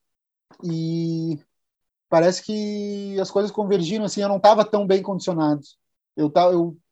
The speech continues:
eu não tava tão bem, eu acho, hoje eu penso que eu podia tá, fazer até melhor, né? Mas aí eu treinei, né? Eu dei uma, eu, eu fiz aquele, eu botei treino de tiro, né?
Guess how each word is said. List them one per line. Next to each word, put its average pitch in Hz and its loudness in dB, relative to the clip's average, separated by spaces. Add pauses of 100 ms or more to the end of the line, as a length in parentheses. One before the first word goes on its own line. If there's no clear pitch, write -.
(580)
eu 165 -6
não 170 -2
tava 196 4
tão 196 -2
bem, 180 4
eu 170 4
acho, 180 6 (240)
hoje 175 2
eu 185 0
penso 180 -6
que 196 -4
eu 185 -2
podia 180 -2
tá, 180 4
fazer 165 -2
até 180 -4
melhor, 175 0
né? 139 -8 (320)
Mas 139 -6
aí 151 4
eu 170 0 (1800)
treinei, 208 2
né? 208 0
Eu 175 4
dei 175 4
uma, 175 2 (120)
eu, 147 -4
eu 156 0
fiz 175 -4
aquele, 170 -2 (960)
eu 147 -10
botei 160 2
treino 214 4
de 180 -2
tiro, 254 -2
né? 151 -2